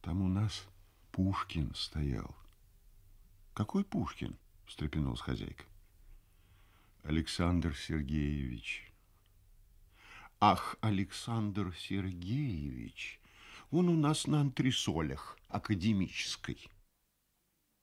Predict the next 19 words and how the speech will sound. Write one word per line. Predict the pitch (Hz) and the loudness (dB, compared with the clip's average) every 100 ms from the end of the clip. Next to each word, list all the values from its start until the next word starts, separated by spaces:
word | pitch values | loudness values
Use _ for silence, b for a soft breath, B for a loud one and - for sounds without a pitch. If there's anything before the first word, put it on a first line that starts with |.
| - | -20
Хозяин | - 87 92 143 151 143 | -2 2 6 6 6 4
с | - 92 | 2 4
мамой | 101 110 110 - | 4 4 2 0
удалились. | 98 92 78 73 65 71 - - - _ _ _ _ _ _ _ _ _ _ _ _ | 0 0 0 0 -2 -6 -12 -20 -20 _ _ _ _ _ _ _ _ _ _ _ _
«Вы | - 82 92 | -6 0 2
его | 90 80 85 82 - | 2 2 0 0 -2
поберегите. | 92 71 82 82 78 98 92 - - - b b b b | -4 0 0 0 2 2 2 -4 -12 -16 b b b b
Это | 73 73 85 | -8 -2 0
очень | 85 85 | 0 -2
хороший | - 78 85 - 73 | 0 -2 -2 -2 -4
шкаф», — | - - 82 73 69 - - | -6 -4 -2 -2 -4 -14 -20
сказал | - 73 60 69 69 | -8 -6 -4 -4 -2
я. | 76 69 - B B B B B | -2 -4 -8 B B B B B
«О | - 73 | -10 -10
шкафе, | - 98 101 - | -2 0 0 -2
как | - 60 - | -6 -8 -6
о | 69 65 | -6 -4
живом | 80 82 82 80 | -4 -2 -2 -2
существе». | - 80 - 90 - - 85 80 64 | -2 -4 -2 -4 -4 -2 2 2 0